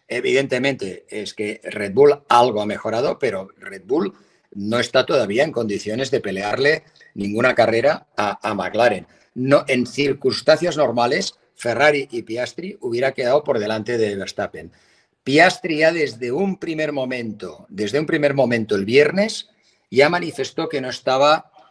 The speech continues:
no estaba a gusto con el equilibrio del auto. Yo creo que más que un problema con el equilibrio del auto es que, eh, parece que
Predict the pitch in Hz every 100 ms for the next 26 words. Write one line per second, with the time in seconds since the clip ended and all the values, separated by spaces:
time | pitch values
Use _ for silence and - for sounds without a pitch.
0 | _ _ _ 120 127 - 160 147 135 135
1 | 156 131 117 113 110 117 117 107 101 127
2 | 139 185 208 - _ - 104 147 151 160
3 | 151 131 135 - 127 120 110 107 101 -
4 | 120 120 123 117 120 110 104 104 107 110
5 | 123 117 117 117 131 123 - 110 107 _
6 | - - 113 87 - - 104 117 117 101
7 | 113 104